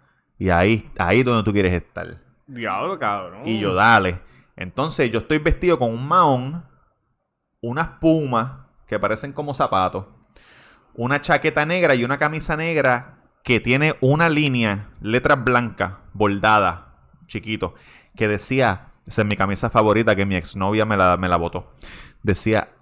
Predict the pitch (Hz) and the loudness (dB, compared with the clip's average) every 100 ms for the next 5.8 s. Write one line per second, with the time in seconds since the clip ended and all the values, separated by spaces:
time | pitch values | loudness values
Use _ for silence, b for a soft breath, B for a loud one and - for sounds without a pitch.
0 | _ - 113 123 139 139 127 123 - - | _ 2 4 6 6 6 4 0 -4 -2
1 | 120 123 107 95 90 85 _ 90 101 92 | 2 2 2 -2 -4 -8 _ -2 0 0
2 | 101 92 87 80 98 107 117 - - 113 | -2 -2 -2 -4 -4 -4 -6 -10 -4 -2
3 | - - - - _ _ _ _ - 101 | -2 -8 -20 -20 _ _ _ _ -4 -2
4 | 104 113 123 131 139 123 131 131 131 107 | 2 4 4 2 0 0 0 0 -2 -4
5 | 98 101 117 113 95 87 - 92 | -4 -6 -6 -6 -8 -12 -18 -20